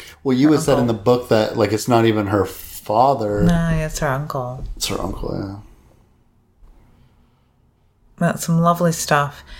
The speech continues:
Speaker 2: It would also help us in this movie, in this universe, um, describe a little more of her, uh, discomfort with Julia to begin with.
Speaker 1: Yeah. Oh, man, I love this sequence so much. It's so good.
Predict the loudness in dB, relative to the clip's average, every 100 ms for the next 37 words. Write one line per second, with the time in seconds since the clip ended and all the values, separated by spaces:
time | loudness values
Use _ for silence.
0 | -20 -20 -6 -2 2 2 2 0 2 0
1 | -2 2 0 0 -10 _ _ _ -2 0
2 | 0 0 0 2 0 0 0 0 2 2
3 | 2 2 0 -2 0 2 2 2 2 2
4 | -4 -6 -12 -12 -14 -20 _ -8 -2 0
5 | -2 -4 -10 -14 -14 -8 0 2 2 0
6 | 0 4 2 2 0 0 0 0 2 2
7 | 2 2 2 2 -2 -10 _ _ _ _
8 | _ 2 4 4 2 0 0 0 0 2
9 | 2 2 2 0 -2 -4 -4 -8 -12 _
10 | _ _ -20 -6 -2 -2 -4 -8 -14 _
11 | _ -2 2 2 0 0 0 0 0 -2
12 | -2 -2 -2 -2 0 0 -2 -4 -4 0
13 | 0 0 -6 -8